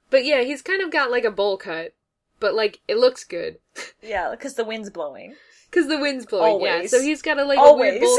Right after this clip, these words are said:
Speaker 1: cut, and it looks good. And he stands next to, uh, Grandpappy Phoenix in the defense bench.
Speaker 2: Oh, okay. Makes sense.
Speaker 1: And there's a German guy, and, like,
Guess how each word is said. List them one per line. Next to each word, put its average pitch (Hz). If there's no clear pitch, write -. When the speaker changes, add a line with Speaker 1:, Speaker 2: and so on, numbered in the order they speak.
Speaker 1:
cut, 226
and 208
it 202
looks 214
good. 196
And 240
he 294
stands 262
next 233
to, 240
uh, 208
Grandpappy 220
Phoenix 233
in 208
the 196
defense 214
bench. 175
Speaker 2:
Oh, 190
okay. 185
Makes 208
sense. 175
Speaker 1:
And 202
there's 208
a 214
German 214
guy, 185
and, 185
like, 180